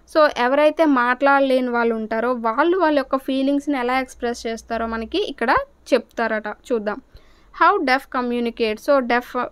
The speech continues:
ఎలా కమ్యూనికేట్ చేస్తారు? డెఫ్ అంటే తెలుసు కదా, ఎవరైతే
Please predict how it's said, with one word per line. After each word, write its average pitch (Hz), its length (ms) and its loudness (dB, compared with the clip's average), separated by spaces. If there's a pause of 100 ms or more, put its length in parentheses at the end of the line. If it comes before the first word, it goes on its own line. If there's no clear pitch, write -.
(160)
ఎలా 254 200 2
కమ్యూనికేట్ 247 1200 -4
చేస్తారు? 220 420 -2
డెఫ్ 240 260 2
అంటే 311 180 4
తెలుసు 277 360 2
కదా, 269 140 4 (460)
ఎవరైతే 285 580 6